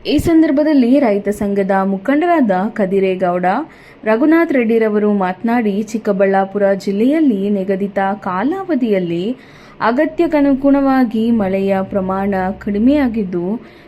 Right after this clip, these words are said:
ಜಿಲ್ಲೆಯಲ್ಲಿ ಎಂಬತ್ತರಷ್ಟು ಬಿತ್ತನೆ ಆಗಿರುವುದಿಲ್ಲ. ಹಾಗಾಗಿ ಜಿಲ್ಲೆಯನ್ನು ಬರಪೀಡಿತ ಬರಗಾಲ ಜಿಲ್ಲೆ ಎಂದು ಘೋಷಣೆ ಮಾಡಬೇಕು, ರೈತರಿಗೆ ಬರ ಪರಿಹಾರದ ಕ್ರಮಗಳನ್ನು ವಹಿಸಬೇಕು ಎಂದರು.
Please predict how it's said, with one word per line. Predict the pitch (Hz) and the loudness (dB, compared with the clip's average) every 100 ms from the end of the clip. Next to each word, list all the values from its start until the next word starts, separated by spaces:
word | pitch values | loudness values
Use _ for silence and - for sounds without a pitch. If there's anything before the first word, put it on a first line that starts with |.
| - | -6
ಜಿಲ್ಲೆಯಲ್ಲಿ | 202 254 285 320 330 262 202 220 | 0 4 4 4 4 2 2 0
ಎಂಬತ್ತರಷ್ಟು | 202 202 208 214 208 208 - 214 | 0 0 0 0 -2 -4 -2 0
ಬಿತ್ತನೆ | 190 202 208 226 214 | 2 0 0 -2 0
ಆಗಿರುವುದಿಲ್ಲ. | 202 190 208 247 294 294 277 202 175 240 - - - - | 0 -2 0 0 0 2 2 2 -2 -4 -10 -20 -20 -4
ಹಾಗಾಗಿ | 254 285 339 294 269 240 | 0 2 2 4 2 2
ಜಿಲ್ಲೆಯನ್ನು | 220 214 208 208 208 208 202 | 2 2 2 2 2 2 0
ಬರಪೀಡಿತ | 196 190 190 220 208 208 | 0 0 0 0 -2 -2
ಬರಗಾಲ | 208 190 190 190 190 190 190 190 | -2 0 0 0 0 2 0 0
ಜಿಲ್ಲೆ | 208 240 302 | -2 0 2
ಎಂದು | 247 214 196 | 2 0 -2
ಘೋಷಣೆ | 190 196 202 - 202 | -4 -6 -6 -4 -4
ಮಾಡಬೇಕು, | 202 190 185 185 180 202 302 - - - - | -2 -4 -4 -6 -6 -4 -4 -8 -20 -16 -4
ರೈತರಿಗೆ | 220 285 370 381 254 196 196 | 0 0 0 0 2 2 2
ಬರ | 202 185 196 | 2 0 0
ಪರಿಹಾರದ | 202 208 214 202 208 269 233 190 | -2 -2 -2 -2 0 0 0 0
ಕ್ರಮಗಳನ್ನು | 208 208 196 202 220 202 190 185 | -2 -2 -2 0 0 0 -2 -2
ವಹಿಸಬೇಕು | 190 196 - 196 190 190 202 | -2 -4 -6 -4 -4 -4 -6
ಎಂದರು. | 220 202 185 180 226 330 | -6 -4 -4 -2 -4 -6